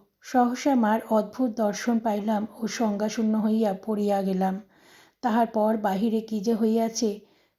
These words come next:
কোন দিক দিয়া সেদিন ও তৎপর দিন, তৎপর দিন যে গিয়াছে তাহার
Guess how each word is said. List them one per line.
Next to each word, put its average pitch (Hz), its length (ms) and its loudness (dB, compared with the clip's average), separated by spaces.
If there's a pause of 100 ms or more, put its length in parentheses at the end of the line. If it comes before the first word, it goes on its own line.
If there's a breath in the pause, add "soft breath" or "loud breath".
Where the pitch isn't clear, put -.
কোন 220 280 0
দিক 220 240 0
দিয়া 220 260 2
সেদিন 220 440 0
ও 214 100 2
তৎপর 208 580 -2
দিন, 208 300 0 (1120 soft breath)
তৎপর 233 460 0
দিন 233 260 2
যে 226 160 2
গিয়াছে 208 580 -2
তাহার 214 380 -4